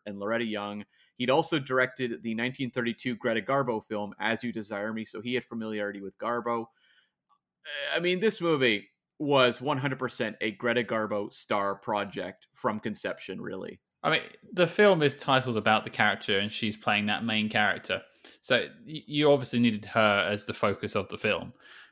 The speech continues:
Speaker 2: But just from watching it, you could tell it is literally a vehicle for her.
Speaker 1: Oh, yeah, totally. And I mean, there was some issues with this film and that,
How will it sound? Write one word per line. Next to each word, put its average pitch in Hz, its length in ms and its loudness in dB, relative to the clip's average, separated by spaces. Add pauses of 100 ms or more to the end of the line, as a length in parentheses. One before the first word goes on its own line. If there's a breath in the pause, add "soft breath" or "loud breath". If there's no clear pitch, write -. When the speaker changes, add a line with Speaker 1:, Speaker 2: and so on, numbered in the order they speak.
(120)
Speaker 2:
But 113 300 0
just - 320 -6
from 110 260 0
watching 110 360 0
it, 90 120 -2
you 95 140 -8
could 104 160 -8
tell 95 180 -2
it - 80 -6
is 101 180 -8
literally 101 400 -6
a 95 60 -8
vehicle 95 360 -4
for - 120 -12
her. 95 340 0 (540)
Speaker 1:
Oh, 139 160 6
yeah, 98 300 2
totally. 101 560 -4 (440 soft breath)
And 147 200 4
I 151 80 6
mean, 139 480 2 (180)
there 190 280 0
was 214 200 4
some 180 120 0
issues 151 360 0
with 120 180 0
this 135 200 -4
film 123 400 0
and 117 220 -6
that, 104 360 -4